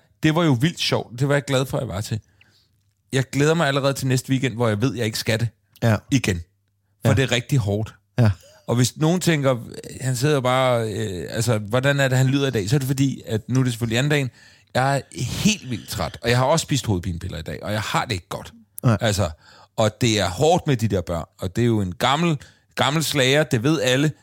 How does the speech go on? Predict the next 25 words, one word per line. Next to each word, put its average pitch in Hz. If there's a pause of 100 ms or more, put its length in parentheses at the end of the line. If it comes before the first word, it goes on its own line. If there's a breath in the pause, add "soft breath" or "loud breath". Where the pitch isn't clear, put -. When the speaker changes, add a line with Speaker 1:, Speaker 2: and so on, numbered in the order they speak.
(440 soft breath)
Speaker 1:
Men, 131 (140)
men, 110
men 110
det, 117 (320)
altså, 113
øh, 101
glæden 156
ved 147
at 131
vågne 120
op, 123
ikke 120
at 127
have 117
tømmermænd, 120 (220)
er 95 (520)
vidunderlig. 87 (220)
Speaker 2:
Ja. 113 (1040 loud breath)
Men 127
der 147
må 180
man 151
jo 113
bare 117 (1200)
stik, 165